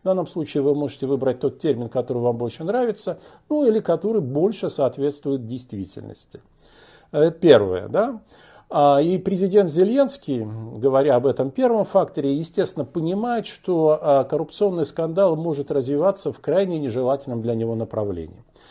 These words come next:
Обращаю ваше внимание, дорогие друзья, моя принципиальная позиция состоит в том, чтобы не обсуждать украинскую внутреннюю политику. Я не специалист в этой области, кое-что я знаю, и, может быть, это кое-что даже больше, чем знают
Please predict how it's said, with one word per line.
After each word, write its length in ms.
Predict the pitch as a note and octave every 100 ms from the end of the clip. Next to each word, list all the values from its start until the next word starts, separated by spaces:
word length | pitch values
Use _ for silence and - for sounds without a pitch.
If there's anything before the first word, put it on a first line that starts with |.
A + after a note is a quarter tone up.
| - -
Обращаю 380 | D#3 F#3+ A#3 G#3
ваше 240 | F3+ F3
внимание, 420 | F3 F#3 D3 A#2
дорогие 340 | A2+ C3+ C3 A#2+
друзья, 440 | A#2 G2 G2+ F#2+
моя 280 | A#2+ F3 C4
принципиальная 720 | C4 G3 - - G3 F3 C#3+
позиция 500 | C#3+ D3 C#3 - B2
состоит 440 | - B2 - B2 -
в 80 | -
том, 220 | A#3 A3+
чтобы 320 | - E3+ D#3
не 200 | C#3+ E3+
обсуждать 800 | - - D#3+ A#2+ A2 C#3+ F#3 - _ _
украинскую 760 | C3+ B2 C#3 B2+ D3+ - - D3
внутреннюю 680 | C3+ A#2 B2 B2 A#2+ A#2+ A2
политику. 640 | A2 G2+ E2+ - - - _ _ _ _ - - _ _
Я 220 | D#3 A#3+
не 120 | F#3+
специалист 640 | D3 D#3+ - F3+ A#3 A#3 A3+
в 60 |
этой 200 | F#3+ F3+
области, 380 | D#3+ C3 C#3+ -
кое-что 440 | - B3 - -
я 160 | D3+ E3+
знаю, 420 | F#3 B3 A#3+ E3
и, 40 | C#3+
может 220 | D#3 C3+
быть, 160 | D3
это 140 | D3 D3
кое-что 400 | E3 C#3+ - C#3
даже 260 | C#3+ C#3
больше, 420 | D#3+ D#3 B2+ - A2+
чем 220 | C#3 B2
знают 460 | B2 C3+ A#2+ A2+